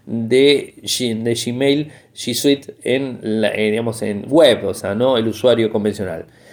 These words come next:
Eh, así que esto es algo, algo bueno, en que va a estar disponible para los usuarios. Quiere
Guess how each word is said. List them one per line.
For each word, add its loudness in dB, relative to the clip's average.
Eh, 4
así 0
que 4
esto 4
es -2
algo, 2
algo 4
bueno, 2
en -6
que 4
va 8
a 4
estar 4
disponible 2
para 4
los 0
usuarios. 4
Quiere 4